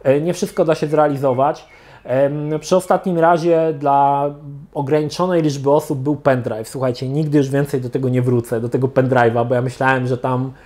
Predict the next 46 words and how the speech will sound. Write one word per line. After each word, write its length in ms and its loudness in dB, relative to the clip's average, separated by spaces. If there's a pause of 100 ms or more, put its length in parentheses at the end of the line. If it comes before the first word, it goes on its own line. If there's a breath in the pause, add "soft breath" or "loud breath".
(260 loud breath)
jajo 420 4
zniosę, 320 -2
jak 140 0
to 100 -6
załatwiałem. 600 -2 (340 loud breath)
Bo 100 4
ja 80 6
sobie 260 2
wymyśliłem, 480 -2
wiecie, 220 0
tak 140 0
jak 100 2
mówię, 260 4
no 100 -4
nic, 420 -6
nie, 260 -4
nie, 120 -6
nie 160 0
taniocha, 600 2
nie 100 2
jakiś 240 -2
plastikowy 640 -2
pendrive. 500 -4
Mój 180 -2
pendrive, 720 0
który 320 -4
ci, 140 -10
co 120 0
mają, 360 0
to 140 -6
wiedzą, 440 -2 (340 loud breath)
był 200 0
szklany, 800 0 (440 soft breath)
w 80 -20
środku 460 0
było 240 -2
grawerowane 760 0
laserem 600 -2
logo 460 4
i 60 -12
to 120 -4
wszystko 320 -6
było 140 0
podświetlane 640 -4
na 120 -6
czerwono. 500 -2